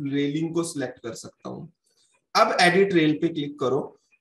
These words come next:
अब edit rail पे click करने के बाद अब ये rail का path आ जाएगा आपका। अब आप अपने path को edit path पे click करो और edit पाथ पे click करने के बाद line लो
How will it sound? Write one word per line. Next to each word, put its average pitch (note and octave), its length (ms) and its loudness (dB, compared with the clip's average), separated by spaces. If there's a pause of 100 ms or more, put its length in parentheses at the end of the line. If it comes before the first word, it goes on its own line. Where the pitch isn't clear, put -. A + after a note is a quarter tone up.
अब G3 240 0
edit F3+ 340 2
rail F3+ 180 6
पे F#3+ 140 2
click E3+ 300 -2
करने D3+ 260 0
के D3+ 120 -2
बाद D3+ 280 -2
अब E3 140 -2
ये G3 100 2
rail D#3+ 300 -2
का F#3+ 100 -8
path C#3 360 -4
आ A#2+ 60 -12
जाएगा B2 340 -10
आपका। - 260 -10 (560)
अब F#3+ 200 4
आप E3 380 4
अपने F3 200 2
path C3+ 240 2
को - 440 -4
edit D3 320 -2
path C#3+ 140 2
पे - 200 -6
click D3+ 300 -6
करो D3+ 380 -2 (260)
और D#3+ 300 4
edit E3 300 2
पाथ D3+ 120 4
पे E3+ 200 -2
click D#3+ 260 -6
करने C#3+ 260 0
के D3 100 -4
बाद D3 220 -4
line C#3 380 0
लो G3+ 320 -4